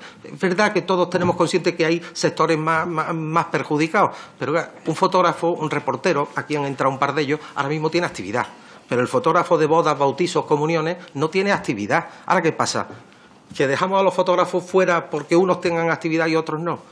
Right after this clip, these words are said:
No, tenemos que vincular, eh, esa pérdida, esa pérdida de actividad. Hombre, yo, para mí, esta crisis se ha presentado para todos,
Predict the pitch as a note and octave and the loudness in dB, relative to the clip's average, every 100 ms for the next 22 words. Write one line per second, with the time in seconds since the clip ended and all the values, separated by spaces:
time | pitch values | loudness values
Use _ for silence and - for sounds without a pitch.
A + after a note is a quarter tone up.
0 | - - - B2 G2 - - A#2 D#3+ - | -20 -20 -10 -6 -6 -6 -8 -6 -6 -4
1 | D3+ D3 - C#3+ C#3+ - - - - - | -4 -4 -4 0 0 -2 -14 -20 -20 -20
2 | - - G#2 G#2+ - E3 - E3 - F3 | -14 -10 -10 -12 -4 -2 2 0 4 2
3 | D#3 A#2+ G#2+ F#2+ - C3+ D3 - C#3+ D3 | 2 -2 -2 -6 -6 -2 -2 0 2 2
4 | C#3+ - - - G#3 A#2+ G2+ - G2 F#2+ | 0 -4 -14 -10 0 2 2 -4 -8 -8
5 | F2+ - - F#2 - - - - - G#2 | -12 -18 -20 -20 -18 -20 -20 -14 -8 -8
6 | - C3 F#3 G3 - - - - A2+ A#2 | -4 4 4 2 -6 -20 -20 -2 2 4
7 | C#3 E3 F#3 F3 - - - - - - | 6 6 4 -2 -18 -20 -20 -20 -20 -20
8 | - - - D3+ D3+ E3 C#3 C3 C3 A#2 | -14 -6 -2 -2 0 0 0 -2 -4 0
9 | C#3 D3 B2+ G#2 G#2 - A2+ F2+ - - | 0 0 -2 -2 -4 -4 -4 -6 -14 -18